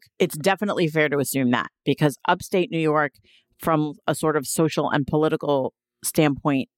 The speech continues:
follows more of the trends of, like, the Midwest than of New York City. So, and I think the upstate New York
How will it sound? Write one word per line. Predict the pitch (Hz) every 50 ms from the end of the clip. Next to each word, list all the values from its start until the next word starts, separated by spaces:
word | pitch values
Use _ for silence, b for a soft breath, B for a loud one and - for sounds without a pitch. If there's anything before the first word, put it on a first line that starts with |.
| _ _
follows | - - - 180 160 160 160 156 156 147 -
more | 151 151 160 170 160
of | 139
the | 147 156
trends | - - - 151 147 139 139 131 -
of, | - 151 139
like, | 139 143 139 - _
the | 147
Midwest | 143 143 147 139 139 139 143 139 131 - - _ -
than | 156 156 143
of | 135 135 135
New | 139 135
York | 123 110 -
City. | - - - 180 - - - - b b b b b b b
So, | - - - 180 170 160 151 147 -
and | - 147
I | 143 135
think | - 170 156 - -
the | 151 139 139 - -
upstate | 151 - - - 151 -
New | - 147
York | 139 143 139 131